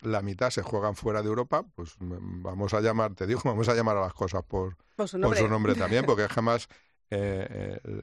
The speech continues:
Speaker 1: Europa, la vieja Europa, está caducada en todo, en el deporte, en lo que hablamos antes del sector del automóvil, eh, en, en, en, en la disposición, eh, a enfrentarse a un futuro que nos está cambiando el mundo. O sea, estamos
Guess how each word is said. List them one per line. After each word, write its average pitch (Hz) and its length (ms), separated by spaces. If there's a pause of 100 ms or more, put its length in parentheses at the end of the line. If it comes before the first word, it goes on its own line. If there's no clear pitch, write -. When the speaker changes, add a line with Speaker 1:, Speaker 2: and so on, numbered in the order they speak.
Speaker 1:
Europa, 123 520
la 104 120
vieja 113 280
Europa, 113 540
está - 280
caducada 135 560
en 104 240
todo, 95 360 (560)
en 117 160
el 104 120
deporte, - 600 (420)
en 98 140
lo 98 100
que 104 80
hablamos 123 300
antes 127 280
del 113 140
sector 120 320
del 117 120
automóvil, 101 520 (420)
eh, 113 440
en, 120 80
en, 110 240 (160)
en, 104 340
en 107 160
la 110 100
disposición, 107 760
eh, 104 500
a 50 340
enfrentarse 98 580
a 113 40
un 117 80
futuro 120 560 (340)
que 107 140
nos 101 200
está 110 280
cambiando 117 520
el 110 60
mundo. 117 220
O 92 60
sea, 101 200
estamos 127 440